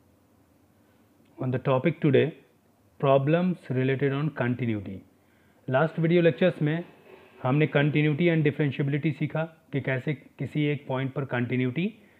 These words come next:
चेक करते हैं। तो उसी प्रॉब्लम्स को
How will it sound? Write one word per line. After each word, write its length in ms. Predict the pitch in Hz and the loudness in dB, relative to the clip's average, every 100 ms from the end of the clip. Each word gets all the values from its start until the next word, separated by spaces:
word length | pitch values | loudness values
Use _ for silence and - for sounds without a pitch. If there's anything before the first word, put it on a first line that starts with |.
| _ - | _ 0
चेक 200 | 143 - | 0 0
करते 260 | 107 - | -6 -6
हैं। 140 | 101 95 _ _ _ _ _ _ | -12 -12 _ _ _ _ _ _
तो 140 | 156 190 156 | -10 -6 -6
उसी 300 | 147 214 214 170 | -2 0 2 4
प्रॉब्लम्स 440 | 151 147 180 185 - | 4 4 2 0 0
को 120 | 160 | 2